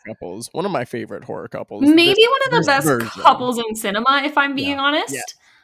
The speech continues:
Speaker 2: Um, their relationship, we should all be so lucky, um, in my humble opinion. <laughs>
Speaker 3: It's,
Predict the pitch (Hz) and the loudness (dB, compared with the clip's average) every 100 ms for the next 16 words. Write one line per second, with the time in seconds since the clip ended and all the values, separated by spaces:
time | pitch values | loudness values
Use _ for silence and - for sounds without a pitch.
0 | _ _ _ _ 233 226 214 208 202 202 | _ _ _ _ 4 6 6 4 2 -4
1 | - - 233 240 233 214 262 285 285 339 | -8 -4 -2 0 0 0 -2 -4 0 -2
2 | 359 262 247 - - 208 208 202 208 196 | -2 -4 -6 -4 0 2 2 -2 -4 -6
3 | 185 202 320 392 415 _ _ _ _ _ | -6 -4 -4 -4 -8 _ _ _ _ _
4 | _ - 214 196 185 175 180 202 190 _ | _ -6 -4 -2 -2 -4 -8 -12 -16 _
5 | _ _ _ 180 185 165 180 175 175 - | _ _ _ -12 -10 -8 -10 -10 -10 -12
6 | - - 226 - _ _ - - - 196 | -14 -14 -14 -18 _ _ -6 -6 -2 -4
7 | - - | -4 -4